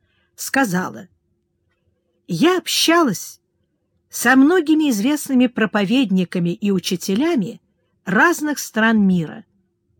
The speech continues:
но нигде не была поражена до такой степени, как здесь.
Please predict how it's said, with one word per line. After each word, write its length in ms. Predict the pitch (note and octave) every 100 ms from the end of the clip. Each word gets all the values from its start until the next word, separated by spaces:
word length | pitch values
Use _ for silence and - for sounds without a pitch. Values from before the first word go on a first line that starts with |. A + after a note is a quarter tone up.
| _ _ _ -
но 220 | F#3+ B3+
нигде 480 | C#4 C#4 G#3 F#3 F#4
не 140 | E4+
была 280 | C4+ D4 D4+
поражена 580 | C#4 C4 G#3+ A#3 B3+ A#3+
до 120 | F3
такой 320 | G3 F3 F#3+
степени, 520 | - - C4+ B3+ A3
как 260 | A3 F#3 E3+
здесь. 540 | C#3+ C#3 E3 - -